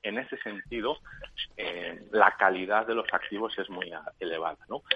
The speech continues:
Dicho eso, eh, eh, no se nos debe olvidar que la curva de tipos, eh, ha, ha sufrido un alza en torno a ciento cincuenta, ciento ochenta puntos básicos en los últimos doce meses. Y eso,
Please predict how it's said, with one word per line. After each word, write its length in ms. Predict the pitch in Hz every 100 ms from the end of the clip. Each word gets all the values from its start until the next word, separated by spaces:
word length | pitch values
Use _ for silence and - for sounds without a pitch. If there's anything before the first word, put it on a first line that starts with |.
| - _
Dicho 480 | 101 110 214 - 110
eso, 360 | 117 - 87 - _ _ - - _ -
eh, 760 | 95 92 92 87 80 80 - -
eh, 560 | - 82 85 82 - -
no 240 | 95 104 120
se 100 | 127
nos 140 | 117
debe 160 | 113 113
olvidar 520 | 110 104 110 123 156
que 100 | 131
la 120 | 95
curva 360 | - 104 98 90
de 280 | 90 90 87
tipos, 400 | - 120 117 147 - - - - -
eh, 640 | 92 85 82 80 80 - - - - _
ha, 400 | - 98 95 98
ha 60 | 90
sufrido 500 | - 90 - 92 101
un 100 | 98
alza 380 | 95 101 117 123
en 80 | 120
torno 220 | 87 85
a 60 |
ciento 260 | - - 104 -
cincuenta, 540 | - 95 104 107 110
ciento 240 | - 90
ochenta 300 | 92 - 92
puntos 300 | - 107 101
básicos 420 | 98 - 117 113 -
en 100 | 90
los 140 | -
últimos 360 | 98 110 101 95
doce 260 | 104 - -
meses. 340 | 147 - 85 - - -
Y 180 | - 254
eso, 260 | - -